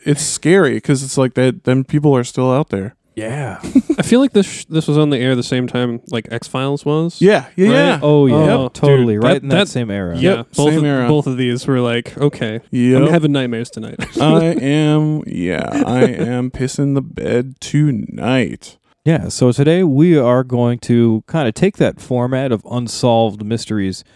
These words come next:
Speaker 2: and we're gonna cover three of the most prevalent Tolkien mysteries in his legendarium. And there are very few things in Tolkien that remain unexplained.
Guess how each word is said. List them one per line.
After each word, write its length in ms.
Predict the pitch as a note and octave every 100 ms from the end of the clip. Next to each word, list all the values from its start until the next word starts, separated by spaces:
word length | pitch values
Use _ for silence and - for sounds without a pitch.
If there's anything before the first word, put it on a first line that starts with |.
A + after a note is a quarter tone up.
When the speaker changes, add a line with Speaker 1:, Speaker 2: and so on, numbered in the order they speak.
| _
Speaker 2:
and 460 | B2+ A#2 A#2 A#2 A#2
we're 260 | - C3 F#3+
gonna 180 | D#3+
cover 480 | C3+ C3 A#2 A#2 A2+
three 840 | - - - - D3+ F#3+ A2+ E2+ A#2
of 180 | G#2+ A2
the 60 |
most 300 | A#2 A2+ -
prevalent 480 | - C#3 C#3 D#3 D3+ _
Tolkien 460 | - D3+ C#3+ - C#3
mysteries 720 | C#3+ - - F2 E2+ E2+ - _ -
in 140 | A#2+
his 160 | A2 F#2+
legendarium. 760 | F2+ F#2 F#2 C3 A2+ C#2+ D2+ _ A2+
And 180 | A#2
there 180 | B2 C3 A#2
are 20 |
very 400 | G#2+ A#2 C#3+ D3+
few 260 | - D#3+
things 320 | D#3+ E3+ E3+ D#3
in 120 | D3+
Tolkien 600 | - E3+ C3 A2 G2+ G2+
that 120 | G#2
remain 300 | F#2+ G2 G2
unexplained. 840 | F2+ F2 - - C#3 A#2 D#2+ D#2